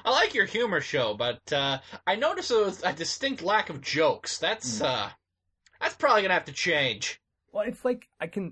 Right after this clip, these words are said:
Speaker 2: I can appreciate, like, the, uh, the Christopher Guest movies. You've seen those, right?
Speaker 1: Oh, yeah.
Speaker 2: There's not a lot of jokes in those.
Speaker 1: No.
Speaker 2: There's cool characters doing cool things, but there's not a lot of joke, and that's sort of
Speaker 1: No,
Speaker 2: the
Speaker 1: I mean,
Speaker 2: style
Speaker 1: they're
Speaker 2: that I write.
Speaker 1: funny, but, like
Speaker 2: Yeah.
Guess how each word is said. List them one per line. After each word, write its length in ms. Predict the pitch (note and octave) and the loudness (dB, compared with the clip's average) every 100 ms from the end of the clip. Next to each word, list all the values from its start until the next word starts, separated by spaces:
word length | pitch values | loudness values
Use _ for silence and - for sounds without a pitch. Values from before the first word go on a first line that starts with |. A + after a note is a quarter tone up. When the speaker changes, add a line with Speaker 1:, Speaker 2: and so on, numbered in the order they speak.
| - | -8
Speaker 2:
I 80 | D3 | -8
can 140 | - | -6
appreciate, 500 | E3 - D3+ D#3 C#3 | -6 -6 -8 -6 -4
like, 140 | A#2 A#2 - | -4 -4 -8
the, 200 | A#2 A2+ | -4 0
uh, 80 | G#2 | 0
the 100 | - | 0
Christopher 340 | - C3+ - | -4 -4 -6
Guest 240 | G#2+ G2+ - | -2 -2 -2
movies. 300 | F2 D2 D2 | -12 -14 -16
You've 120 | G3 | -14
seen 160 | - D#2 | -14 -16
those, 180 | C#2+ D2 | -18 -12
right? 220 | G#2 G#2+ - | -10 -8 -2
Speaker 1:
Oh, 80 | A3+ | 0
yeah. 140 | G2 - _ _ _ _ _ _ _ | 0 -6 _ _ _ _ _ _ _
Speaker 2:
There's 140 | - D#3 | -14 -8
not 140 | A3+ | -4
a 20 | A#3 | -2
lot 140 | A3 | -4
of 80 | D#3 | 0
jokes 320 | C#3+ F3+ - | 0 -2 -4
in 80 | D3+ | -6
those. 400 | C3 F3 - _ _ _ | -6 -8 -14 _ _ _
Speaker 1:
No. 320 | D3+ D#3 E3+ - _ _ | -2 -2 -2 -10 _ _
Speaker 2:
There's 160 | D3+ C3+ | -4 0
cool 160 | G3+ | 0
characters 500 | G#3 D3 A2 - B2 | 2 2 2 0 -4
doing 260 | B2 A2+ B2 | -4 -4 -4
cool 200 | C#3 B2 | -2 -4
things, 460 | G2 C#2+ - - _ _ _ _ | -4 -8 -12 -20 _ _ _ _
but 120 | - - | -12 -8
there's 180 | B2+ C#3+ | -8 -4
not 160 | A#2+ | -4
a 20 | B2 | 0
lot 220 | A2+ G#2 | 0 0
of 60 | G2+ _ | -4 _
joke, 260 | D#3+ A#2+ | -2 -2
and 120 | C3 B2+ | -4 -4
that's 200 | C#3+ - - | -6 -8 -2
sort 220 | C#3+ B2+ | 0 2
of 40 | |
Speaker 1:
No, 60 | - | 0
Speaker 2:
the 60 | |
Speaker 1:
I 40 | F#3+ | 2
mean, 100 | G#3 | 2
Speaker 2:
style 80 | F#3+ | 2
Speaker 1:
they're 100 | E3 | 0
Speaker 2:
that 100 | - | -2
I 60 | |
write. 100 | F2+ | -2
Speaker 1:
funny, 280 | C3 D#4+ F#2+ | -2 -2 -4
but, 280 | F#2+ A2+ - | -4 -4 -2
like 240 | C3 B2+ | -2 0
Speaker 2:
Yeah. 240 | B2+ A#3 | 0 -2